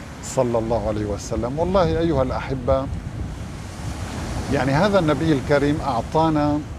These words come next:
طرق رائعة يفتقدها الملحدون.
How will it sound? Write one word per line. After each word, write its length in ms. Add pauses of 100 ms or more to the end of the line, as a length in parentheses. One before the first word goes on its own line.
(760)
طرق 380
رائعة 520 (960)
يفتقدها 640
الملحدون. 640